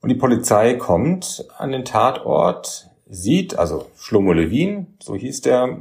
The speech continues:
äh, Ermordete, und seine Lebensgefährtin Frieda Pöschke sind, sind beide ermordet, ähm, in der Wohnung.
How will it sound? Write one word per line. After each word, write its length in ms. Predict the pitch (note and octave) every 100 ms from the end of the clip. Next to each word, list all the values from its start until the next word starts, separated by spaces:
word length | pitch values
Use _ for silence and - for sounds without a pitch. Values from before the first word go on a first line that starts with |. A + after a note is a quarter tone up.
| -
äh, 40 |
Ermordete, 760 | A#2 - G#2+ G#2+ B2+ C#3+ C#3+ A#2
und 120 | F#2+
seine 260 | F#2 E2+
Lebensgefährtin 880 | D#2+ A#2+ D3 - C#3+ D3 C#3+ C#3+ C#3
Frieda 260 | - G#2 -
Pöschke 540 | - C#3+ - C#3+ C3+ - - - _
sind, 240 | - G#2+ F#2+
sind 200 | F#2 G2
beide 260 | F2+ G#2
ermordet, 680 | G2 - F2 D#2+ A2+ C3 -
ähm, 240 | - G#2 G2
in 140 | G#2+
der 160 | F#2+ E2+
Wohnung. 440 | F2+ B2+ D3 D3